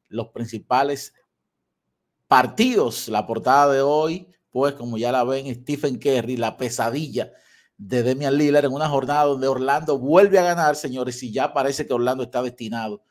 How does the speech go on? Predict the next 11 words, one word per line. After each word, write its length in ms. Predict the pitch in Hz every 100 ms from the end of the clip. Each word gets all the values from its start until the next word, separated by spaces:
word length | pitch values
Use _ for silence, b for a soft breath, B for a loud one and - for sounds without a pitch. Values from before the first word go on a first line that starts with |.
| _ _
a 120 | -
clasificar 680 | 92 110 110 110 - 120 120
de 80 | 120
manera 400 | 110 117 120 120
directa. 540 | 117 139 196 180 160
Los 180 | 127 123
Clippers 720 | 190 254 - 185 160 - - _ _ _ _ 113
llegan 300 | - 202 214
a 160 | 202 185
cuarenta 480 | 160 147 175 180 175
victorias 840 | 175 - 208 151 143 147 - -